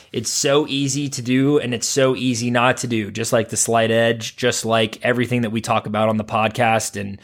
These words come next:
have reiterated for the past, you know, fifty weeks.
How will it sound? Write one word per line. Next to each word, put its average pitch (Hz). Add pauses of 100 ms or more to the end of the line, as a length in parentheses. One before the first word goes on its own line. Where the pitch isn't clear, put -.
(240)
have 107
reiterated 117
for 107
the 120
past, - (340)
you 117
know, 98
fifty 123
weeks. 107